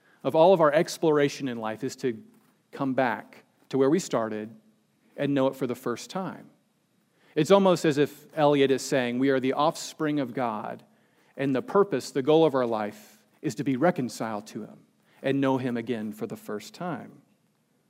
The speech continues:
And make no mistake, friends, the passage that we're looking at this morning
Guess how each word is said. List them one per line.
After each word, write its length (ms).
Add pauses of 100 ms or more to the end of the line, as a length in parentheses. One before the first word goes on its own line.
(800)
And 160
make 200
no 140
mistake, 400
friends, 520
the 120
passage 560
that 220
we're 160
looking 340
at 160
this 200
morning 460